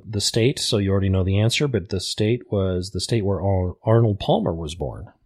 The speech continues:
So that is Pennsylvania. I think that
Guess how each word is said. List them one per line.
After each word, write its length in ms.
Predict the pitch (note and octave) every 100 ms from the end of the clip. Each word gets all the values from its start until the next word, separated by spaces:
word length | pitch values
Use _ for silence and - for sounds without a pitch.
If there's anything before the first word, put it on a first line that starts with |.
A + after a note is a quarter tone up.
| _ _ _ _ _
So 240 | - D#2 D#2+
that 80 | D#2+
is 260 | D2 - - _
Pennsylvania. 540 | - F2 - C3 E2 -
I 40 | F2+
think 220 | D#2+ -
that 200 | -